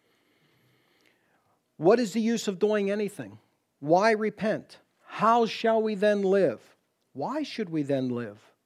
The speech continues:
What benefit is there in serving you?" This cavil of theirs, and I want to define what a cavil is. A cavil is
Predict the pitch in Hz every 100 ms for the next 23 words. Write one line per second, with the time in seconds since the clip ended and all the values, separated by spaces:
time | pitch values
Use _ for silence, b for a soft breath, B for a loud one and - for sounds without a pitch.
0 | _ _ 139 160 - 180 175 - 127 120
1 | 117 131 131 127 127 156 139 135 131 143
2 | 139 107 _ b b b b b b b
3 | - 160 269 - - 220 247 233 190 156
4 | 131 120 113 104 - - - _ _ _
5 | 165 190 254 226 160 - 175 165 143 123
6 | - 151 131 120 123 123 - b b b
7 | b - - 254 262 262 233 - - 214
8 | 196 185 -